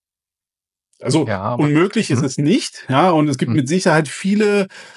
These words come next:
Speaker 1: viele Menschen, die, äh, in der I T arbeiten, die ein hervorragendes Verständnis von den Geschäftsprozessen haben und von dem, was da passiert und was auch die Zielsetzung eines solchen Prozesses ist.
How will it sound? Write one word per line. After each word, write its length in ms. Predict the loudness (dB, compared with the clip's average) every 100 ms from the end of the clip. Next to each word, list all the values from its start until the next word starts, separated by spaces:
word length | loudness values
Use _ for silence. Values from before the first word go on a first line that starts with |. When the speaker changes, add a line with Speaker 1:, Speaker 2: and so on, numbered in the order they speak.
| _ _
Speaker 1:
viele 380 | -10 -2 0
Menschen, 420 | 2 0 0 -2 -2
die, 360 | 0 0 0
äh, 260 | -2 -2 0
in 100 | 2
der 220 | 2 2
I 80 | -2
T 220 | 0 0
arbeiten, 380 | 2 2 2 0
die 120 | 0
ein 160 | 0 -2
hervorragendes 920 | -2 -4 -2 -2 0 0 2 -2 -2
Verständnis 440 | -6 -4 -4 -4
von 120 | -2
den 120 | 0
Geschäftsprozessen 840 | 0 -2 -6 -6 -6 -4 -6 -6 -2
haben 180 | 0 0
und 100 | 0
von 140 | 2
dem, 160 | 2 2
was 120 | 2
da 120 | 0
passiert 640 | -2 -6 -2 2 4 2
und 100 | 4
was 140 | 2 2
auch 120 | -2
die 160 | -2 -2
Zielsetzung 580 | 4 4 4 2 0
eines 180 | 0 -2
solchen 260 | -4 -8 -10
Prozesses 440 | -10 -6 -6 -4
ist. 240 | -4 -6